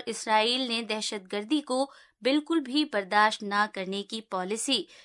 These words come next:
اختیار کی ہوئی ہے۔ وزیر موصوف نے آج یروشلم میں اسرائیل کے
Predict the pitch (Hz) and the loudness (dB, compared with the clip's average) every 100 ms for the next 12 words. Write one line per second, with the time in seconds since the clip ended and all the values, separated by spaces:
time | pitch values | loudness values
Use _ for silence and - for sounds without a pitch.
0 | - 262 - 269 262 240 190 190 180 196 | -6 -4 -4 2 4 4 0 -10 -8 -8
1 | 196 214 202 - - - - 214 254 254 | -4 -2 -2 -4 -16 -16 -6 0 2 2
2 | 233 220 214 233 220 220 214 220 208 214 | 2 0 0 -6 -8 -4 -2 2 6 6
3 | 214 202 208 208 - 226 226 214 220 214 | 6 2 -2 -2 -2 -2 0 0 -2 -2
4 | 208 - 208 208 226 220 208 214 | -8 -4 -2 -2 -4 -4 -2 -2